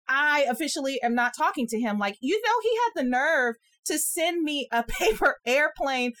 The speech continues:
with, like, a note in it. And it was not a very nice note. And then he follows up after I send him a note back, 'cause I felt <laughs> like being a little bit silly with him. And he says to me, "Oh, I was just <laughs> kidding." I wasn't amused.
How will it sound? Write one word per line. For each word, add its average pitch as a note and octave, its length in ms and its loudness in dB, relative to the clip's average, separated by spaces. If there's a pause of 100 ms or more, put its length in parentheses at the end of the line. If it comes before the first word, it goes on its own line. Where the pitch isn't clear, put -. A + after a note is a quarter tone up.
(240)
with, C4+ 260 4
like, B3+ 280 0 (100)
a B3+ 200 6
note C#4+ 460 4
in C4 180 2
it. G3+ 140 0
And C#4 120 2
it A4+ 140 0
was F4+ 180 4
not E4+ 280 2
a C4 100 2
very E4 280 0
nice D#4+ 340 -2
note. C4+ 300 0
And D4+ 160 0
then G4 140 -2
he F#4 160 -4
follows E4 300 0
up F4+ 200 2
after G3+ 320 -2
I A#3 80 4
send F#3 260 -2
him F3+ 140 -2
a E3 60 -4
note E3+ 220 -4
back, G3 260 0 (220)
'cause G3 100 -2
I C#4 120 4
felt A#3+ 220 0
<laughs> - 160 0
like D4 140 -4
being C4+ 280 4
a C4 80 0
little C#4 200 2
bit D4 160 -2
silly F#4+ 340 0
with A3+ 220 0
him. D#4 240 2 (300)
And E4 160 0
he G4 140 0
says F#4 300 0
to F4+ 80 -6
me, D#4 180 -6
"Oh, D#4+ 120 2
I G4 200 2
was G#4 140 -2
just - 260 -2
<laughs> - 120 -4
kidding." A#3 360 2 (240)
I A3+ 120 4
wasn't G#3+ 300 2
amused. F3 380 -2